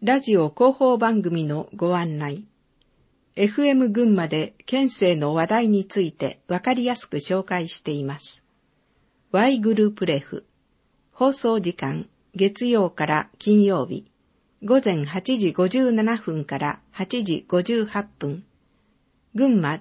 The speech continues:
情報トッピング。放送時間、月曜から木曜日、午後五時五十分から五時五十四分。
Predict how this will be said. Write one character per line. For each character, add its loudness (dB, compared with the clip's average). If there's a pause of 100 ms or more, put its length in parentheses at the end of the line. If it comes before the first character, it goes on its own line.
(140)
情 2
報 0
ト 0
ッ -
ピ -8
ン -4
グ。 -12 (500)
放 -2
送 0
時 -2
間、 -6 (440)
月 2
曜 2
か -2
ら -2
木 0
曜 2
日、 -10 (520)
午 2
後 0
五 6
時 0
五 2
十 -4
分 -6
か -8
ら -6 (200)
五 4
時 -2
五 0
十 0
四 0
分。 -12